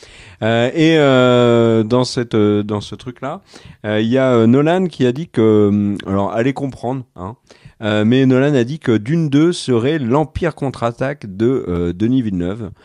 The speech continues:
En l'occurrence, donc, euh, si on traduit littéralement, euh, ça serait la suite, hein, du premier film que, qu'il a fait.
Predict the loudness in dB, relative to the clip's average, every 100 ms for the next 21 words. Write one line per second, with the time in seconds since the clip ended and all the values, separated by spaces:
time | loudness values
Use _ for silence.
0 | _ _ -6 -4 -2 -4 -4 -4 -10 -10
1 | -14 -14 -12 -12 -10 -14 -12 -10 -10 -10
2 | -12 -14 -12 -10 -8 -10 -12 _ -20 -20
3 | _ -12 -10 -10 -10 -6 -4 -6 -8 -12
4 | -14 -16 -14 -10 -8 -8 -10 -10 -6 -4
5 | -6 -8 -8 -8 -10 -12 -12 -12 -14 -16
6 | -18 _ -20 -20 -20